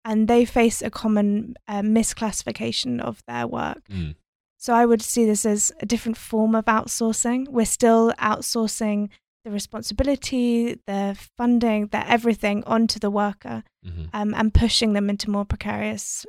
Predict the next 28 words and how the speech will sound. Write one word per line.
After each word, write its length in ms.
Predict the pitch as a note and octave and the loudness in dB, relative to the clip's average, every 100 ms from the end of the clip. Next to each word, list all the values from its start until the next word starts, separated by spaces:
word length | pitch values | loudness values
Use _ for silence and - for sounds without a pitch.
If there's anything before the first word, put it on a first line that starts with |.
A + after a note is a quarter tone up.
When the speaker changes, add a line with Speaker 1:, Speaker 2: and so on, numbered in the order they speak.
| G4+ | -16
Speaker 1:
positions. 680 | - A#3 G3+ - A#2 A#2 - | -14 -10 -8 -6 -8 -8 -10
Speaker 2:
Right, 160 | G2+ C#2+ | -8 -4
so 80 | |
that's, 200 | F#2 - | -4 -2
like, 120 | F2 D#2 | -6 -6
just 140 | F2+ | -6
to 60 | F2 | -6
be 80 | |
clear 200 | D#2+ G2 | -4 0
on 120 | F2 D2 | 0 0
that, 80 | |
that's 320 | B1+ E2 - - _ _ - | -4 -6 -8 -20 _ _ -14
that's 140 | F#2+ | -10
a 40 | G2 | -8
tactic 460 | - - - - | -6 -6 -6 -10
so 120 | - D#2 | -8 -6
that 160 | D2+ | -6
it 40 | D2+ | -6
basically 240 | F2 E2 | -8 -8
costs 440 | - - G2+ - F2+ | -12 -10 -8 -6 -4
less 400 | D#2 E2 - - | -4 -4 -6 -6
to 100 | E2 | -10
have 140 | D#2+ | -10
the 80 | E2 | -8
same 240 | E2+ D#2 | -4 -4
kind 200 | D#2 D#2+ | -6 -8
of 80 | C#2+ | -10
labor, 380 | B1+ A1 G#1 | -12 -14 -16